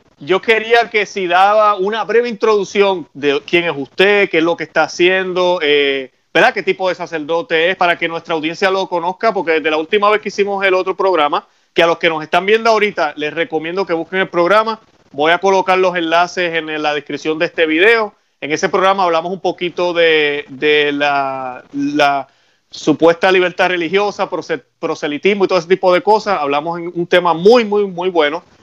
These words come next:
Eh, así que los recomiendo que lo vean. Pero yo sé que hay muchos que lo están viendo a usted hoy por primera vez.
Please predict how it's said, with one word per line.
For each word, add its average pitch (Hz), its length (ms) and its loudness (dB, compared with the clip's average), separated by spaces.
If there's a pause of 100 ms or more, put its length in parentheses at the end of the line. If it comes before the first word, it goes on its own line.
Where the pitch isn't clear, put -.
(160)
Eh, 139 400 0
así 147 220 -2
que 185 80 4
los 185 100 4
recomiendo 160 400 -2
que 185 80 -2
lo 160 100 4
vean. 156 280 2 (100)
Pero 214 640 0
yo 143 160 -8
sé 185 140 -2
que 175 80 -2
hay 160 120 -2
muchos 254 320 -2
que 214 80 -2
lo 185 60 2
están 165 220 -4
viendo 156 180 -4
a - 60 0
usted 160 380 0
hoy 254 220 6
por 190 160 -2
primera 131 300 -16
vez. 104 120 -20